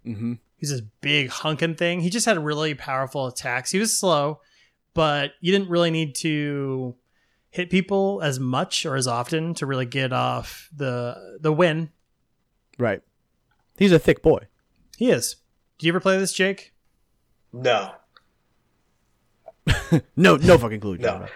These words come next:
Speaker 3: Eh, I mean, it sounds like controlling the Megazord. That's kinda cool.
Speaker 2: Yeah.
Speaker 1: Basically,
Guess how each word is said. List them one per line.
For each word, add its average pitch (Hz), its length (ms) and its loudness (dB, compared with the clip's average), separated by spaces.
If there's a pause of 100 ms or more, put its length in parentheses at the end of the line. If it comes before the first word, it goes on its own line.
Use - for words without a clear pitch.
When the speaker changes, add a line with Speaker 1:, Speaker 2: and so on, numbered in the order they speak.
(200)
Speaker 3:
Eh, 147 160 6
I 143 120 6
mean, 160 100 6
it 151 80 2
sounds 202 320 4
like 165 340 4 (520)
controlling 151 420 6
the 131 60 -2
Megazord. 120 600 2
That's 127 200 0
kinda 135 180 0
cool. 123 380 0 (720)
Speaker 2:
Yeah. 214 200 2 (380)
Speaker 1:
Basically, 104 500 -4